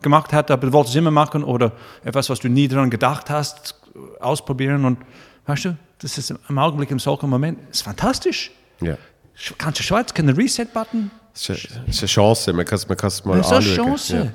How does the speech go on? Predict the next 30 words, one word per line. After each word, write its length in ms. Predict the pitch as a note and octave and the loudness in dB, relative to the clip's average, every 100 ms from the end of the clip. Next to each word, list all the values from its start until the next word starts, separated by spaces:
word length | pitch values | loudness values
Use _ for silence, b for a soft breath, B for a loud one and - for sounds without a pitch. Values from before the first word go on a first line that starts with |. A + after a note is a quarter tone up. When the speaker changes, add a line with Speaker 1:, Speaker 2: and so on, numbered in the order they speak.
| - | -6
Speaker 2:
Ja. 140 | A3 B3 | -6 -6
Speaker 1:
ja. 60 | F3 | -6
Take 280 | - A3+ - | -4 -4 -2
some 180 | - E3 | 0 2
time 400 | - F#3 A#3 G#3+ - | 4 4 4 2 -2
and 220 | D3+ C#3+ | -2 -2
just 260 | E3 D#3+ - | -2 -4 -2
think 220 | F#3 F#3+ | -2 -2
about, 340 | E3+ D3 D3 D3 - _ _ _ _ _ - | -4 -2 -4 -6 -14 _ _ _ _ _ 2
was 220 | C#3 - | 4 4
ist 120 | - | -4
wichtig? 440 | B2 - - - - b b b | -6 -8 -16 -20 -20 b b b
Was, 300 | - C3 - C#3 | -6 -6 -6 -6
was 180 | C3+ | -4
soll 160 | - C3+ | 0 -2
ich 60 | C3 | -2
jetzt 180 | B2+ | -4
machen, 260 | B2+ C3 B2 | -4 -4 -6
was 140 | A#2 | -8
ich 100 | B2+ | -8
seit 180 | A#2 A2+ | -10 -8
langem 200 | A2+ A#2 | -6 -4
nicht 100 | G#2+ | -6
mehr 160 | A#2 G#2+ | -8 -10
gemacht 340 | - F#2 F#2+ - | -8 -10 -12 -16
habe? 140 | - | -10
Speaker 2:
Mhm. 200 | D2+ D#2 D#2 _ | -8 -8 -12 _
Speaker 1:
Ja. 100 | - - _ _ _ _ _ _ _ _ _ _ | -14 -14 _ _ _ _ _ _ _ _ _ _
Speaker 2:
Sehr 220 | - D#2+ D2 | -8 -6 -4
schön. 260 | - C2 | -8 -12